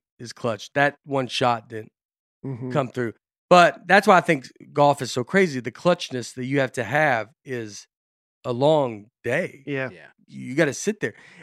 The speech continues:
Speaker 1: I mean, if you'd watched, a perfect scenario was last year when Tiger won in twenty thousand, in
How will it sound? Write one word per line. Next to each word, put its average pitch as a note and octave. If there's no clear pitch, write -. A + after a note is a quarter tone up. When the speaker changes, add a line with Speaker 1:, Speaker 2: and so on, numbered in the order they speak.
Speaker 1:
I C#3
mean, D3+
if C#3+
you'd F#3+
watched, E3+
a C#3+
perfect E3+
scenario D#3+
was B2
last B2+
year C3
when A#2
Tiger A#2+
won A2
in G2
twenty A#2+
thousand, A2+
in A#2+